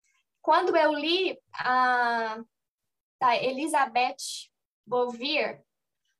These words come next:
ah, esqueci o nome do livro dela agora, mas eu vou lembrar até o final.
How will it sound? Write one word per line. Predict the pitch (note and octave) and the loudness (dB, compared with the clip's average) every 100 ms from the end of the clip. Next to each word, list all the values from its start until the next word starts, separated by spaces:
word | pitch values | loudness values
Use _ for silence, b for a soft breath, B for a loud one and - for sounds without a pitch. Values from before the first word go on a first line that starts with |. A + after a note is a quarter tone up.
| - | -6
ah, | A#3+ A#3+ A3+ A3+ A3+ A3+ - _ | -2 0 0 0 -2 -6 -14 _
esqueci | - - C#4 E4+ | -14 -8 -6 -2
o | E4+ | 2
nome | D4 D4 | 2 0
do | C#4 | -6
livro | C4+ C4+ - | -6 -10 -6
dela | A#3+ A#3+ | 0 2
agora, | A#3+ A3+ G#3+ A3 A3 | 2 0 -2 -2 -2
mas | A3+ | 0
eu | B3 | 0
vou | C4 | 0
lembrar | C4+ C4 B3 | -2 -2 -2
até | A#3+ B3+ | -2 -4
o | B3+ | -6
final. | C#4 A#3+ G#3+ | -8 -4 -4